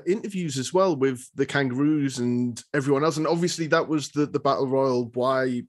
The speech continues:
if you believe Lanny, why, uh, Angelo and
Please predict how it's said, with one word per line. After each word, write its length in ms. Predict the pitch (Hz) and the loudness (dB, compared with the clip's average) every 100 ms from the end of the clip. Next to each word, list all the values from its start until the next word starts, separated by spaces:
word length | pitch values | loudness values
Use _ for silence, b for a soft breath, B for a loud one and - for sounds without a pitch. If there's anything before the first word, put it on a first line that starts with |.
| - | -6
if 140 | 139 | -4
you 80 | 131 | -2
believe 320 | 135 139 117 | -2 -2 0
Lanny, 500 | 127 147 135 117 113 b b b b - | 0 0 0 -2 -4 b b b b -4
why, 520 | 135 135 131 123 127 - | 2 4 4 2 0 0
uh, 220 | 127 123 120 | 0 0 0
Angelo 720 | 143 143 139 127 120 117 110 | -2 0 0 2 0 -2 -4
and 340 | 127 120 117 | -4 -2 -4